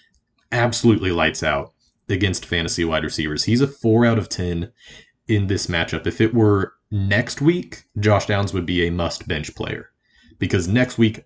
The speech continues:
no one is on bye. I, and I can't make that make sense. I'm sorry. I really can't. And, but,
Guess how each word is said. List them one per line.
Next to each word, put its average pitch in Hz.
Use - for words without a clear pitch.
no 110
one 135
is 78
on 73
bye. 73
I, 87
and 98
I 87
can't 95
make 80
that 78
make 78
sense. -
I'm 92
sorry. -
I 90
really 87
can't. -
And, 85
but, 107